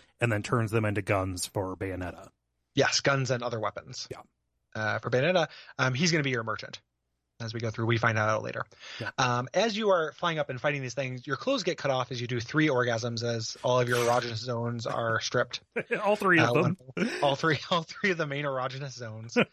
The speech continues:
Speaker 1: <laughs>
Speaker 2: Uh, not the number one erogenous zone, the brain. Um, and the <laughs> kids. And, uh,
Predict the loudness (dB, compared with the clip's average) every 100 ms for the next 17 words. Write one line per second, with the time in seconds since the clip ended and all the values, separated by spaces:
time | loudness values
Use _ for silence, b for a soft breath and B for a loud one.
0 | -4 -8 -4 -2 2 2 2 -2 -2 0
1 | 0 0 -6 _ _ -4 0 0 0 -6
2 | -6 -6 -8 _ -6 -4 0 2 4 4
3 | 2 -2 _ B B B B 2 4 2
4 | 2 0 0 -4 -4 -4 -2 -4 -4 -8
5 | -8 -4 -4 -4 -8 B -2 0 -2 0
6 | 2 2 0 0 0